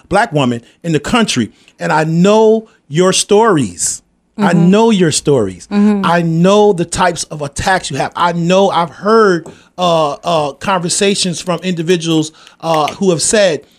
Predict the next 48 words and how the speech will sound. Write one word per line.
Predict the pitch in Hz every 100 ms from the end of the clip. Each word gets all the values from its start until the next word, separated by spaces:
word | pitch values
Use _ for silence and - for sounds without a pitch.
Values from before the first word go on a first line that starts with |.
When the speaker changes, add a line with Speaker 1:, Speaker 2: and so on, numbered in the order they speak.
| -
Speaker 1:
you | 170
know, | 160
there's | 165 175 _ 165
no, | 175
people, | - 233 226
people | 226 180
don't | 170
know | 208
how | 180 180
many | 170
times, | 156 175 175 160 - _ _
how | - 202
many, | 190 170 - -
uh, | 156 139
crying | - 214 208 175
nights, | 208 226 - - - _ _
sleepless | - 240 247 208 -
nights, | 196 147 - - _ _
struggling | - 240 240 220 190
nights | 190 170 -
that | 160
they | 175
had, | 170 180 156
because | 170 185 160
you |
can't | 175 220 208 170
do | 214
it. | 190 -
You're | 185
not | 185 156
gonna | 165
do | 151 156
it | 151
in | 151
front | 170 156
of | 135 _ _
people | - 185 165 175 170
and | 151 143
give | 175 151
them | 170 160
that, | 165 139 -
you | 185
know, | 151 147
stone | - 175 202 180
to |
have. | 151 160 156 151 _ _ -
Um, | 170 160 -
and, | 175